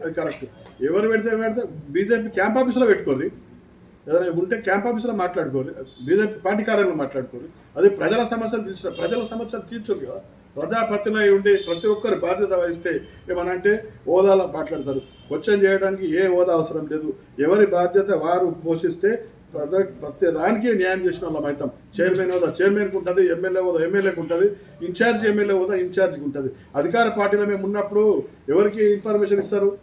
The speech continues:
ఇన్ఛార్జ్ ఎవరైతే మా వాళ్ళు ఉంటారో మా బాస్ వినయ్ రెడ్డి గారు కాబట్టి ఆయనకి ఇన్ఫర్మేషన్ ఇస్తారు. అది తప్పెట్లయితుంది?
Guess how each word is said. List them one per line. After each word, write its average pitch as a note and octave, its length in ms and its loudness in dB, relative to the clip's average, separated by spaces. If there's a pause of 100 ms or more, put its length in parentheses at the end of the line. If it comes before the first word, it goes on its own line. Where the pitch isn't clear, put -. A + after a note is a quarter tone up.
(100)
ఇన్ఛార్జ్ G3 400 -4
ఎవరైతే G3 400 0
మా F3+ 120 -4
వాళ్ళు F#3 180 0
ఉంటారో F#3+ 300 -4
మా E3 140 -4
బాస్ F3 280 -2
వినయ్ F#3 200 -4
రెడ్డి F3 200 -6
గారు E3+ 180 0
కాబట్టి G#3 240 -2
ఆయనకి G3 260 0
ఇన్ఫర్మేషన్ D3 420 -4
ఇస్తారు. B2+ 200 -10 (220)
అది - 160 -8
తప్పెట్లయితుంది? G#3+ 600 0